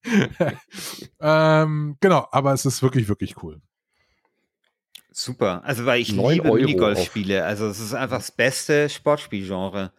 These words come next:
Speaker 1: Ja.
Speaker 2: Weil es ist so, äh, es ist halt einfach, es ist immer sofort, m-, checkst du einfach, was man machen muss.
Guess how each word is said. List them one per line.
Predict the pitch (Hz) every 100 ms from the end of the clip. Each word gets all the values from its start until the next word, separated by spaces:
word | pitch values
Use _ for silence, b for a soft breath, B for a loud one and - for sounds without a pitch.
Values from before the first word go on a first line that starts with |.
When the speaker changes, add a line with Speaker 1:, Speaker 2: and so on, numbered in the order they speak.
| 131
Speaker 1:
Ja. | 127 - b b b _
Speaker 2:
Weil | 110 110
es | 123
ist | 143 143
so, | 147 139 143 -
äh, | - 127 127
es | 131 135
ist | 156
halt | 147 -
einfach, | 131 180 190 185 151
es | 131
ist | -
immer | 160 202
sofort, | 160 151 160 160 - _ _ -
m-, | 156 156 _
checkst | - 180 -
du | 190
einfach, | - 156 156 156 139 - _ _ _
was | 113 131
man | - 123
machen | 156 202
muss. | 185 196 -